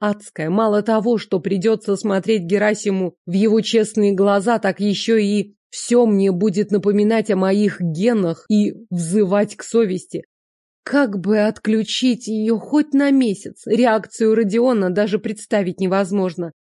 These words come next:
Нужно брать Павлова, виски и идти к нему в салон на разговор, в случае чего кандидат хоть знает, как сердце запустить. Нина обидится,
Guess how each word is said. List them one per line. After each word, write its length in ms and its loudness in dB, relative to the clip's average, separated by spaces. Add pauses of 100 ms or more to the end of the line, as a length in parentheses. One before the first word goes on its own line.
(240)
Нужно 420 2
брать 380 -2 (100)
Павлова, 560 -2 (140)
виски 720 -4
и 520 -2
идти 320 -4
к 120 -10
нему 400 2
в 100 -16
салон 540 2
на 80 2
разговор, 560 0 (260)
в 60 -20
случае 380 0
чего 340 0
кандидат 580 0
хоть 260 0
знает, 440 0
как 200 -2
сердце 440 -2
запустить. 640 -4 (680)
Нина 400 2
обидится, 680 -6